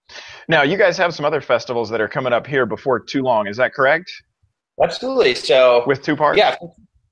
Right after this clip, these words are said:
Speaker 2: at Two Parts, yeah, absolutely. Um, this weekend we got the Denver Flea going on,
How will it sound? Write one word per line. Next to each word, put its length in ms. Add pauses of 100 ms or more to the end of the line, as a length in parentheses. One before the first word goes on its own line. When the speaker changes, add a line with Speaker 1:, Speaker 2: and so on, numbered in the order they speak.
(100)
Speaker 2:
at 120
Two 120
Parts, 280
yeah, 180
absolutely. 440
Um, 360
this 200
weekend 480
we 140
got 260
the 60
Denver 400
Flea 280
going 200
on, 340